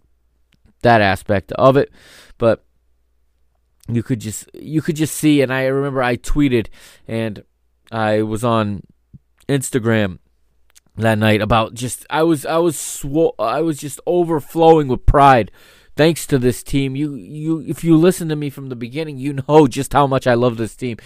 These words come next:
and just how much this team has, has won me over, how I have just fallen for this group of players and for this story and for this project and this mission of women's football at Benfica.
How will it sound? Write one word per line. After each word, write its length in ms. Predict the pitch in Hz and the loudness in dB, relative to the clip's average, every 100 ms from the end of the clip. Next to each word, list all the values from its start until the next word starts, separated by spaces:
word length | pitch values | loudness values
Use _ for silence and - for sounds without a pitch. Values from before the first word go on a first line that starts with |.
| - - | -20 -12
and 140 | 120 | -10
just 180 | 113 123 | -8 -6
how 160 | 135 127 | -2 0
much 240 | 127 123 | 0 -4
this 240 | 127 131 - | -6 -8 -8
team 320 | - 147 127 | -6 -6 -4
has, 320 | 131 127 107 | -2 -2 -4
has 460 | 113 120 117 113 - - | -6 -4 -2 -4 -8 -12
won 400 | 110 127 135 131 | -4 -2 -2 -2
me 140 | 123 | 0
over, 380 | 120 135 117 92 _ _ _ | 0 0 -2 -6 _ _ _
how 400 | 117 117 113 110 | -4 -2 0 -2
I 220 | 95 113 | -2 -4
have 200 | 110 107 | -4 -6
just 260 | 104 107 - | -10 -16 -18
fallen 680 | - - 135 165 165 117 87 | -20 -4 0 4 2 0 -4
for 200 | - 113 | -2 0
this 220 | 120 - | 0 -2
group 300 | - 143 135 | 0 0 0
of 140 | 107 | -8
players 460 | - 139 147 117 - _ - _ - | -4 0 0 0 -4 _ -20 _ -20
and 120 | 110 | -8
for 120 | 127 | -6
this 160 | 117 - | -6 -8
story 640 | - - 147 143 131 98 - - _ | -12 2 6 6 6 2 -4 -20 _
and 240 | - 117 - | -8 -8 -4
for 220 | 127 120 | -4 -2
this 200 | 110 - | -4 -10
project 560 | - 139 139 123 110 | -2 2 2 2 -4
and 100 | 113 | -4
this 160 | 110 - | -4 -2
mission 580 | 131 139 - 113 90 104 | 4 4 4 0 -2 -10
of 400 | - 123 117 113 | -2 0 0 -2
women's 380 | 123 131 127 110 | -2 -2 -4 -6
football 600 | - 131 - 113 107 - _ _ _ _ _ - | -2 0 2 2 2 -2 _ _ _ _ _ -8
at 160 | 139 - | -8 -6
Benfica. 540 | 131 - 147 135 135 | -6 -2 -2 0 -4